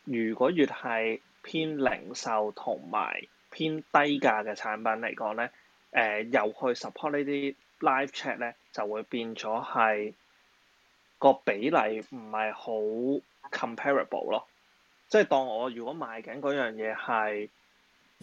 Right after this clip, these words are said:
一百蚊內，港紙一百蚊內嘅話咧，likely 都唔應該去做到咁 live 嘅情況，因為嗰個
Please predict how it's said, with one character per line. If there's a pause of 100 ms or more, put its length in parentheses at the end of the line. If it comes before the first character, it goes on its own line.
一 (100)
百
蚊
內， (220)
港
紙
一
百
蚊
內
嘅
話
咧， (320)
likely
都
唔
應
該
去
做
到 (140)
咁
live
嘅
情
況，
因
為
嗰
個